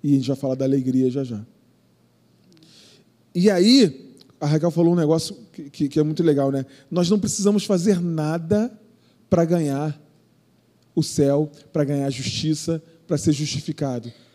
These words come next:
Você não precisa pagar nada, você não precisa fazer nada. Mas nós fazemos em gratidão ao que ele fez. A gente precisa inverter essa mão.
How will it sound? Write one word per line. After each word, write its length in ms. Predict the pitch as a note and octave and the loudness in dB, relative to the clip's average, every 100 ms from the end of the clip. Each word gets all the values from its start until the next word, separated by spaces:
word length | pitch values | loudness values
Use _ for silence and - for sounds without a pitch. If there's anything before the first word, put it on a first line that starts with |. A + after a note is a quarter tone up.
| _ - | _ -8
Você 140 | G3 | -4
não 100 | G3+ | 0
precisa 500 | G#3+ - A#3+ A3 D#3 | 0 2 4 4 0
pagar 320 | - D3+ D#3+ | -2 -4 -2
nada, 460 | F3 D#3 D3+ C3+ A#2 _ | -2 -4 -4 -8 -10 _
você 120 | - | -16
não 60 | F#3 | -10
precisa 80 | G3 | -6
fazer 240 | G3+ F#3+ | -2 0
nada. 500 | G3+ D#3+ E3+ C#3 A#2 - _ _ _ _ _ _ - _ - | -2 -4 -4 -6 -8 -16 _ _ _ _ _ _ -20 _ 0
Mas 680 | F#3+ F#3+ E3+ F#3+ A#3 - - - | 4 4 4 2 2 0 -8 -10
nós 320 | F3+ E3 D#3+ - | -2 0 0 -4
fazemos 1040 | - D#3 C3+ C3 E3 F#3 G#3+ A#3+ B3+ - - - | -4 -4 -6 0 2 4 6 6 6 2 -6 -2
em 180 | A3 A3+ | 2 4
gratidão 1160 | F#3 F#3+ A#3 - B3 E3+ G3 G#3 B3 D#4 E4 G4 | 4 2 2 2 2 4 4 6 6 6 4 2
ao 200 | C#4+ G#3 | 0 0
que 100 | - | 4
ele 220 | G3+ G3+ | 4 4
fez. 1000 | F3 - E3+ F3+ F3+ D#3+ B2 - - - - _ _ _ _ _ _ _ _ _ _ _ _ | 2 4 6 6 4 0 -4 -4 -4 -8 -16 _ _ _ _ _ _ _ _ _ _ _ _
A 60 | - | -6
gente 60 | |
precisa 200 | F#3+ A3 | 0 4
inverter 360 | A3+ G#3 - A3 | 6 6 4 2
essa 200 | G3+ F#3+ | 2 0
mão. 360 | D#3+ F3+ G#3+ | 2 2 2